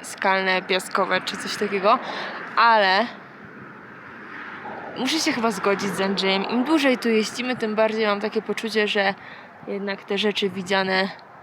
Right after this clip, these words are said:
e, wczoraj prezentowały się trochę lepiej. Jak na filmach widzicie ujęcia jakieś takie nad Grand Canyonem, to mam wrażenie, że oni wszystko to kręcą jakoś bliżej.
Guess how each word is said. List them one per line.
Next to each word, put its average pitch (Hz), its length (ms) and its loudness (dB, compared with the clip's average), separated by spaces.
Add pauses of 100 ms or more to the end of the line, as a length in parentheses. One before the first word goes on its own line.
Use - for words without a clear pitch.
(460)
e, 185 340 -2
wczoraj 185 520 2 (240)
prezentowały 208 680 4
się 196 120 -4
trochę 185 240 0
lepiej. - 340 -2 (1160)
Jak - 160 -2
na 226 100 0
filmach 233 440 -2
widzicie 240 440 -2 (920)
ujęcia 240 640 0
jakieś 202 260 -2
takie 214 240 -4
nad 208 200 -2
Grand 208 280 -2
Canyonem, 214 460 0
to 220 80 2
mam 320 160 2
wrażenie, 240 340 -2
że 226 120 -2
oni 220 180 0
wszystko 226 300 -6
to 220 120 -2
kręcą 220 360 0
jakoś 214 300 -4
bliżej. 220 540 0